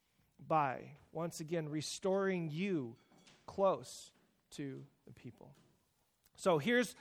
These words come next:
the best way that I can sum up these two major themes found in this particular chapter.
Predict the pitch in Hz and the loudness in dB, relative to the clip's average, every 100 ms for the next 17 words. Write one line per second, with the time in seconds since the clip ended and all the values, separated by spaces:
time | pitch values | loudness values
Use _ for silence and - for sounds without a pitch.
0 | - - 143 202 220 - 214 208 190 180 | -4 -2 6 8 8 6 2 4 4 2
1 | 185 170 - - 185 190 180 180 165 175 | 2 -4 -4 0 0 2 0 0 0 0
2 | 160 - 170 143 - _ _ _ _ 151 | -2 -4 -6 -6 -12 _ _ _ _ -4
3 | 165 196 208 196 180 - 185 175 156 - | 4 4 4 2 -2 -2 -2 0 -4 -10
4 | - - 180 160 160 151 143 - 147 151 | -20 0 4 4 2 -2 -6 -8 -8 -8
5 | 156 143 - 143 123 131 | -6 -6 -2 -4 -2 -10